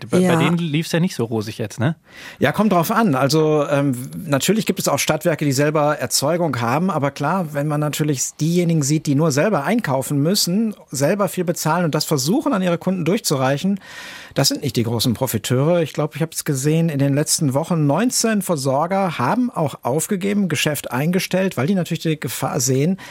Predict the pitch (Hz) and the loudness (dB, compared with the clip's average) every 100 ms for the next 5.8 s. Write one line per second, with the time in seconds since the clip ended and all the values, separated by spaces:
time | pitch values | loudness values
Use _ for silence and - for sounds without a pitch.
0 | - - 147 127 190 320 127 147 220 - | -4 0 2 4 4 4 2 0 0 -2
1 | 120 123 117 135 135 135 156 214 214 - | -2 -2 0 0 2 2 2 2 0 -4
2 | _ 151 143 160 - 147 - 156 165 - | _ 0 2 0 -2 -4 0 2 0 0
3 | 151 147 175 147 - 143 143 - 143 139 | 0 0 0 -2 0 0 0 0 0 0
4 | 139 139 160 139 - 143 143 147 151 135 | -2 -2 -2 -2 -2 -2 0 0 0 0
5 | 143 147 156 147 147 156 160 147 | 0 0 0 0 0 -2 -4 -6